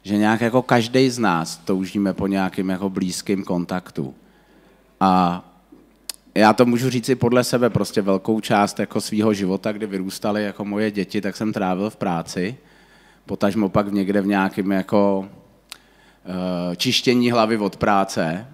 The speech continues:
ale jako ta moje přítomnost jako toho otce u té rodiny a ta opravdová přítomnost toho srdce u těch dětí jako nebyla příliš velká. A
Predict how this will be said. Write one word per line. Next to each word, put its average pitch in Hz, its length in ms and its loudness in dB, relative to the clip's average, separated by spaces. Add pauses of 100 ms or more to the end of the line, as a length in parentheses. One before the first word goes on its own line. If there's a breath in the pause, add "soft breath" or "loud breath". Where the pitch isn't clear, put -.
ale 98 200 -2
jako 107 160 -2
ta 110 100 2
moje 117 300 6
přítomnost 104 720 -2
jako 95 240 -6
toho 95 260 -2
otce 101 400 -4
u 92 120 -4
té 107 180 -4
rodiny 104 520 0
a 95 120 -8
ta 104 160 -2
opravdová 107 600 2
přítomnost 104 600 -4
toho 104 240 -6
srdce 101 340 -8
u 95 100 -6
těch 104 240 -6
dětí 101 480 -6 (420 loud breath)
jako 95 220 -2
nebyla 113 360 6
příliš 92 480 -4
velká. 82 560 -6 (720 soft breath)
A 82 800 -2